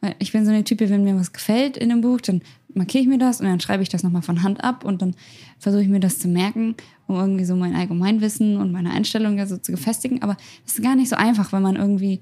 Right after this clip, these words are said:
tausend Texte für die Arbeit liest und dann gern privat noch irgendwie was lesen will und dann das alles zu behalten und das alles zu lesen und dann, ja, das wäre eine coole Superkraft, einfach ein Buch in die Hand zu nehmen und zu wissen, was drin ist und dann die Info auch zu behalten. Das wäre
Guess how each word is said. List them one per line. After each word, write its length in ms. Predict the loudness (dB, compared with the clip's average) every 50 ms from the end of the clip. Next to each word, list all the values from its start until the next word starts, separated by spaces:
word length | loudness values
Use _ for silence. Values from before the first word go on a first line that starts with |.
| _ -10
tausend 280 | -6 -4 -2 0 0 0
Texte 240 | -2 -4 -4 -4 -4
für 120 | -4 -2
die 100 | -2 -2
Arbeit 400 | -2 -2 -2 0 0 0 0 0
liest 460 | 0 0 0 0 0 -2 -2 -4 -4
und 100 | -2 -2
dann 160 | 0 0 -2 -4 -6 -12 -20 -20 _ -4
gern 140 | -2 -2
privat 360 | 0 0 -2 -2 -2 -2 -2 -2
noch 160 | -4 -4 -2
irgendwie 240 | -2 0 0 2 0
was 140 | 0 -2
lesen 320 | -2 -2 -2 0 0 0 0
will 260 | 0 0 0 -2 -2
und 120 | -2 -2 -2
dann 140 | -2 -2 -4 -6 -14 -16
das 140 | -12 -8 -4
alles 200 | -2 -2 -2 -2
zu 140 | -2 -4 -2
behalten 400 | -2 0 0 0 0 0 0 -2
und 100 | -2 -2
das 100 | -2 -4
alles 280 | -2 -2 -2 -2 -2 -4
zu 140 | -4 -2 -2
lesen 480 | 0 0 0 0 0 0 0 0 0
und 180 | 0 -2 -2 -2
dann, 160 | -2 -2 -2 -6 -10 -20 -20 -20 -20 -20 -20 -20 _ _ -8
ja, 380 | -6 -4 -2 -2 -2 -2 -2 -4
das 180 | -4 -6 -6 -2
wäre 80 | -2 -2
eine 100 | -2 -2
coole 280 | -2 -2 -2 0 0
Superkraft, 480 | -2 -2 -4 -6 -8 -8 -10 -10 -10 -8
einfach 340 | -10 -8 -8 -8 -8 -8 -6
ein 80 | -4
Buch 220 | -2 -2 -2 -2 -2
in 100 | -2 -2
die 100 | -2 -2
Hand 140 | -2 -4
zu 80 | -4 -2
nehmen 220 | -2 -2 -2 -2
und 180 | -2 -4 -4 -4
zu 140 | -6 -6 -4
wissen, 240 | -4 -4 -4 -6 -6
was 100 | -6 -6
drin 220 | -4 -2 -2 -2
ist 180 | -2 -4 -6 -6 -6
und 180 | -4 -4 -2
dann 140 | -4 -4 -4
die 100 | -4 -4
Info 260 | -6 -6 -6 -8 -8
auch 80 | -10 -12
zu 160 | -12 -12 -10
behalten. 380 | -8 -8 -8 -6 -6 -8 -8 -6 -6
Das 180 | -8 -8 -8 -8
wäre 140 | -10 -10